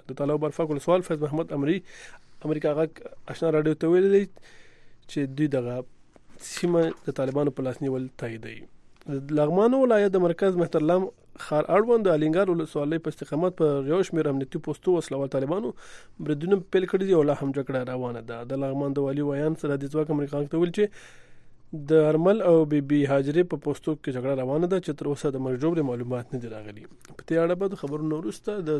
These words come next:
ذبیح الله قاضي رپورټ هم واورئ. د پاکستان په پلازمین اسلام آباد کې نن چهارشنبه د اقتصادي همکاریو د سازمان دیارلسمه غونډه پیل شوه. په دې غونډه کې د ترکیې د جمهور رئیس رجب طیب اردوان او د ایران د جمهور رئیس حسن روحاني په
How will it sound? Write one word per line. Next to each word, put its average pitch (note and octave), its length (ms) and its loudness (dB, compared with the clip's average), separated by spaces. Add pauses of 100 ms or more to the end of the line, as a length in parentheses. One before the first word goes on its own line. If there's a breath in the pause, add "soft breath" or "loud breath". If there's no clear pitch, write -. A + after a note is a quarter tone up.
ذبیح C#3 220 -2
الله C3 120 -4 (140)
قاضي D3+ 260 -12 (300)
رپورټ B2+ 300 -10 (200)
هم C#3+ 140 -4 (280)
واورئ. A#2+ 520 -8 (1200 loud breath)
د D3 220 2 (120)
پاکستان G3 560 0
په G#3 100 0
پلازمین G3 380 4
اسلام F#3 200 2
آباد G3+ 220 4
کې G#3 140 2
نن F#3 160 4
چهارشنبه G3 420 2
د - 60 0
اقتصادي E3 340 -2
همکاریو E3 480 2
د D#3+ 80 -2
سازمان D#3 460 4
دیارلسمه D#3 420 0
غونډه A#2 240 -4
پیل B2 240 -12
شوه. B2 180 -6
په C3+ 80 -12
دې C#3+ 180 -4
غونډه F3+ 260 2
کې G3 100 4 (100)
د D3 140 -2
ترکیې D#3 320 -2
د D3+ 140 -2
جمهور D3 320 -2
رئیس F#3 180 0 (560 loud breath)
رجب D#3 260 2 (100)
طیب C#3+ 360 -2
اردوان C3 340 0 (140)
او - 20 4 (260)
د C#3+ 120 -2
ایران D#3 300 0
د C#3+ 100 -4
جمهور D3 320 -4
رئیس D#3+ 220 -4
حسن C#3+ 260 -2
روحاني C#3 260 -2
په D#3 60 -2